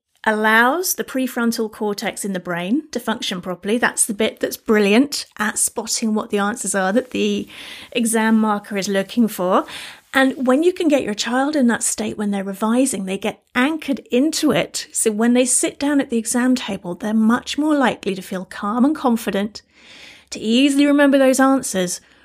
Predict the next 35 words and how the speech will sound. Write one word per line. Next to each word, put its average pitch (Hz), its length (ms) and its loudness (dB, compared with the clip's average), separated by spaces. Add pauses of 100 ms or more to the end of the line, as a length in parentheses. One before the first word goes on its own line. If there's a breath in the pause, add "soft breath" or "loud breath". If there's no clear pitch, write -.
(100)
rather 220 360 2
than 262 200 4
secretly - 520 -2
freak 185 460 -6
out. - 400 -8 (680 soft breath)
Teaching 349 420 0
your 330 100 2
child 240 400 0
that - 140 -8
they 196 100 -2
can 196 180 -4
use 247 440 4
their 220 160 -2
body, 196 500 -4 (200)
the 196 60 -8
physical 269 560 0
location 214 640 0
of 170 80 -8
the 180 80 -6
emotion, 208 540 -2 (420)
and 214 180 2
their 247 100 4
posture - 640 -4 (240)
to 208 120 -4
release 214 380 2
fear 233 500 2 (220)
and 196 160 -2
move 226 260 4
into 269 160 2
feeling 247 360 2
confident 240 600 -4
can 247 220 2
make 277 340 0
a 247 40 -4
huge 226 920 -2